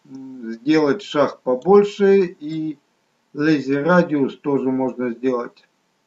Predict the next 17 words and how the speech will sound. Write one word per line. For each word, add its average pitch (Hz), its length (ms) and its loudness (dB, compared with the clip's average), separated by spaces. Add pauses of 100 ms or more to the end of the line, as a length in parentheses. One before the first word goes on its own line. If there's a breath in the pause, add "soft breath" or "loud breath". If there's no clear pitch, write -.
(760)
до 123 120 -4
тридцати 135 640 -8
пяти. 127 560 -8 (1700)
И 180 160 -4
вот 175 240 2
вы 156 160 2
видите, 131 540 0 (260)
как 135 280 -2
он 131 140 0
рисует 135 720 0 (280)
вот 131 220 -14 (120)
так 113 260 -4
с 107 40 -12
большим 180 640 -2 (920)
радиусом. 160 960 2 (160)
И 180 200 0
теперь 170 720 2